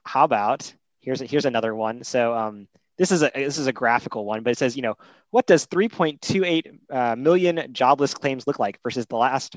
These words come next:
fifty years of reports?" And so the report goes from nineteen seventy to now. And if you look at this graph, it's, uh, you know, it does jobless claims. And basically, if you look at the,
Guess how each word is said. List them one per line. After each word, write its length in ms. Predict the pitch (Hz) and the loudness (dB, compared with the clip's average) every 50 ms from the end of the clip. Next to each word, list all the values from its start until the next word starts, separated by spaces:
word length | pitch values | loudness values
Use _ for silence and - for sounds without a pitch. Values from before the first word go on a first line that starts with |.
| - - | -6 -2
fifty 240 | 156 151 - 151 143 | -2 -2 0 -2 0
years 280 | 131 127 127 123 - | 2 2 2 0 0
of 140 | - 120 - | -4 -10 -12
reports?" 540 | 117 98 - - 113 104 - - - - - - | -14 -14 -14 -12 -12 -12 -12 -14 -18 -20 -20 -20
And 120 | 120 110 | -20 -14
so 320 | - - 113 107 104 101 - - | -10 -6 -6 -6 -6 -8 -6 -6
the 80 | 117 113 | -4 -4
report 280 | 117 - - 147 127 | -4 -2 -2 0 2
goes 140 | 123 123 - | 2 2 4
from 140 | - 127 120 | 2 2 2
nineteen 340 | 123 139 139 - - 131 120 | 0 -2 -2 -4 -8 -8 -4
seventy 420 | - - 123 113 113 117 117 113 | 0 0 0 0 0 -4 -6 -6
to 100 | - - | -6 -8
now. 420 | 113 113 120 117 104 101 95 92 92 _ _ - - _ _ _ _ _ _ - | -6 -4 -4 -4 -4 -6 -10 -12 -14 _ _ -20 -20 _ _ _ _ _ _ -8
And 100 | 127 127 | -8 -2
if 80 | 120 | 0
you 60 | 151 | 2
look 140 | 147 165 - | 2 2 2
at 60 | 175 | 2
this 140 | - 139 - | 0 0 0
graph, 340 | - - 127 120 117 117 - | 0 2 2 4 4 2 2
it's, 220 | 120 110 - - | -2 -4 -4 -6
uh, 200 | 117 107 101 101 101 - _ _ _ _ _ _ | -6 -6 -6 -6 -10 -14 _ _ _ _ _ _
you 80 | - | -8
know, 80 | 113 110 | -6 -6
it 140 | 110 107 - | -6 -4 -2
does 180 | 123 117 117 | -2 -2 -2
jobless 480 | 107 - 123 110 113 117 123 120 - - | -4 -2 0 2 2 2 0 -2 -4 -6
claims. 480 | - - 117 107 104 101 101 104 98 | -6 -8 -8 -8 -6 -8 -12 -12 -14
And 100 | - 127 | -14 -2
basically, 600 | 123 139 143 - 156 139 - 131 123 120 113 - _ _ _ _ _ | 2 2 2 2 0 0 0 0 0 0 -2 -4 _ _ _ _ _
if 120 | - - 135 | -6 -2 0
you 60 | 139 | 2
look 140 | 139 139 - | 2 2 2
at 80 | - | 0
the, 100 | - 123 | 0 -2